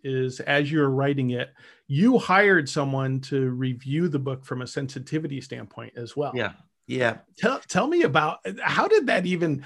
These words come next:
Speaker 1: I didn't even know that there were people that did that for one thing. And, and thank God there are, but
Speaker 2: Yeah.
Speaker 1: that was brilliant.
Speaker 2: Well, it was really, um, a lot of angst.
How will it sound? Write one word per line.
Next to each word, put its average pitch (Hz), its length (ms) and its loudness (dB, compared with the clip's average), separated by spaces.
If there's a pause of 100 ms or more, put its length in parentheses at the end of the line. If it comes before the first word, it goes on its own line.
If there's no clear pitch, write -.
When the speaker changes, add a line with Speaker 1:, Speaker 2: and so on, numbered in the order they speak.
Speaker 1:
I 220 100 4
didn't 294 200 10
even 240 180 6
know 226 140 10
that 202 160 2
there 196 80 2
were 185 120 2
people 180 280 -2
that 143 240 2
did 247 220 6
that 131 240 0
for 139 120 -4
one 185 280 0
thing. 131 280 -6
And, 147 280 -4
and 160 240 -4
thank 262 220 0
God 220 280 4
there 139 200 0
are, 160 400 -4 (180)
but - 100 2
Speaker 2:
Yeah. 135 140 8
Speaker 1:
that 120 80 6
was 131 120 0
brilliant. 240 640 0 (640)
Speaker 2:
Well, 202 280 6
it 196 80 2
was 180 280 4 (140)
really, 165 800 2 (260)
um, 123 580 0 (960)
a 131 80 0
lot 131 580 2
of 110 220 2
angst. - 580 0